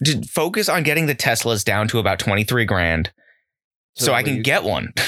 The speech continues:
Speaker 2: Okay.
Speaker 1: Like, I'm sick of this shit. I want an electric car.
Speaker 2: That's fair. Well, you wanna know who else wasted money?
Speaker 1: Who?
Speaker 2: Japan.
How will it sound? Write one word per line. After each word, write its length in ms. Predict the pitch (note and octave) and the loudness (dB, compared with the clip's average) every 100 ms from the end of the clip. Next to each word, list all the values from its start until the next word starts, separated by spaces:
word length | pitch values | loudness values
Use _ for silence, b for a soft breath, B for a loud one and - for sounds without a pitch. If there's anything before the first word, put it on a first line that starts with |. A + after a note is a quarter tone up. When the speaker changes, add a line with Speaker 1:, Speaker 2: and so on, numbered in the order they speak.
| - | -2
Speaker 2:
Okay. 240 | B2+ C3 F#2+ - _ _ _ | -2 0 -2 -4 _ _ _
Speaker 1:
Like, 100 | - | -2
I'm 80 | C3+ | 0
sick 200 | - G3 | 0 0
of 60 | E3+ | 0
this 120 | C#3+ | 0
shit. 280 | - G3+ - | 2 0 0
I 100 | A#2 | 0
want 180 | D3 | 0
an 60 | F3 | 0
electric 320 | D3+ E3 A#2 | 0 -2 -2
car. 380 | - A2+ G2+ - _ _ _ _ _ - | 0 0 0 -4 _ _ _ _ _ -4
Speaker 2:
That's 140 | B3 | -4
fair. 280 | - B1 - _ _ _ _ _ _ _ _ _ | -2 -4 -6 _ _ _ _ _ _ _ _ _
Well, 140 | C3+ | 0
you 140 | C3 C3+ | 2 2
wanna 180 | C#3+ | 2
know 200 | C3+ C3 | 2 2
who 200 | A#2+ A#2+ | 2 2
else 240 | A#2 F3+ - | 2 0 0
wasted 320 | E3+ A#2 F2+ | -2 0 0
money? 400 | F2 D2+ F#2 A2+ _ _ - - | 0 0 0 -2 _ _ -20 -4
Speaker 1:
Who? 380 | C#3 G#3+ G#2+ F2+ | -2 0 -2 -2
Speaker 2:
Japan. 440 | G#2 G#2 G2+ F2+ | -2 2 2 2